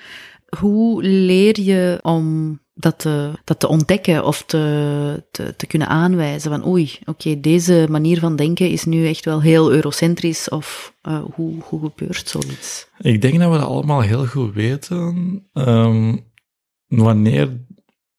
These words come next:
Speaker 2: we de reflex hebben om een bepaalde context te vermijden,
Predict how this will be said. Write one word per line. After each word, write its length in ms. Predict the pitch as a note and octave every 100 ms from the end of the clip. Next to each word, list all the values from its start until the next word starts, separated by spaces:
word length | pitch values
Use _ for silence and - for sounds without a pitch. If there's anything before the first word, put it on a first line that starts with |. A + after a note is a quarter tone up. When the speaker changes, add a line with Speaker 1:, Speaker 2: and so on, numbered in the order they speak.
| _
Speaker 2:
we 160 | - A2+
de 100 | G#2+
reflex 580 | G#2 - - A2+ A2+ -
hebben 500 | B2 C3 C#3 D3+ -
om 120 | D3
een 120 | A#2
bepaalde 520 | G#2 G2+ G#2 A#2 B2+ A2
context 600 | G#2 A2+ A2+ B2+ - -
te 120 | G#2
vermijden, 720 | G2 F#2+ F2+ A2 G#2+ G#2 G#2+